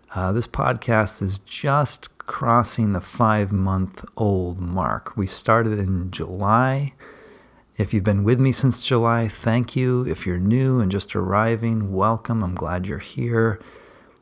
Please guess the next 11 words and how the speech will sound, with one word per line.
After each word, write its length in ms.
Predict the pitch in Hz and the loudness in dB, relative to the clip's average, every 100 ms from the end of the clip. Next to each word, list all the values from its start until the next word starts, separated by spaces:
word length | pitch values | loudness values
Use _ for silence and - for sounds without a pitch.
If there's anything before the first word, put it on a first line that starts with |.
| - | -6
But 140 | 104 | -4
this 180 | 143 139 | -2 -4
podcast 760 | - - - 131 123 117 104 107 | -6 -2 -2 0 0 0 0 -4
is 220 | 110 - | -4 -4
really 240 | 190 175 | -2 -2
just, 300 | 131 123 - _ _ - - 117 | -2 -4 -6 _ _ -14 -12 -10
just 360 | - 226 - | -4 -4 -2
over 220 | 165 139 107 | 0 0 0
five 320 | 123 113 113 | 0 0 2
months 260 | 107 101 | 0 -2
old. 420 | - 104 98 92 | -2 0 0 -4